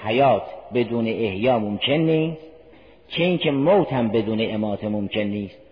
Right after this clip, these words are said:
موت که معنی زوال و نابودی نیست که شی خود به خود بپوسد، که موت معنی انتقال است.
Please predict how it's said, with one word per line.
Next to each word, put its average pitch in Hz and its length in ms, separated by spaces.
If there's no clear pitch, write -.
موت 147 320
که 135 160
معنی 123 460
زوال 113 580
و 120 60
نابودی 110 500
نیست 165 180
که 151 140
شی 127 260
خود 104 280
به 107 80
خود 120 200
بپوسد، 127 500
که 85 180
موت 151 380
معنی 127 380
انتقال 110 520
است. 98 180